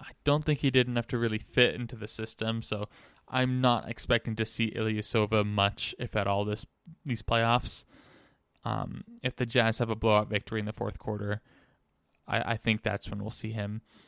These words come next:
I think his skill set, um, he, he can bring a lot to the table, but just because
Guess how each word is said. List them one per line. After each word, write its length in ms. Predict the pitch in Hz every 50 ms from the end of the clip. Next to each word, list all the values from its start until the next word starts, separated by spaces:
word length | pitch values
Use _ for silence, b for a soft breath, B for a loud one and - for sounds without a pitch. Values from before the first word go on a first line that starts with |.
| b b b b b b b b _ _ _ _ -
I 80 | 123 123
think 520 | - 165 165 156 - - - - 196 170
his 200 | 131 131 120 113
skill 420 | - - - - - 143 139 143
set, 360 | 143 - - 170 165 180 202 - _ _ _ _ _ _ _ _ _ _ _ _ _ _ _ _ _ _ _ _ _ _ _ _ _ _ _ _ -
um, 500 | 123 113 110 107 - 95 92 78 - - -
he, 140 | 127 123 120 127
he 200 | - - - 127
can 320 | - - - 127 127 127 131
bring 160 | 135 139 135
a 60 | 139
lot 180 | 135 131 113 -
to 60 | -
the 80 | - 143
table, 600 | - 151 143 139 143 147 160 160 160 156 - b b b b b b b b b _ _ -
but 280 | 123 117 110 104 - - _ _ -
just 240 | - 127 - -
because 500 | - 123 - - 113 110 107 104 - -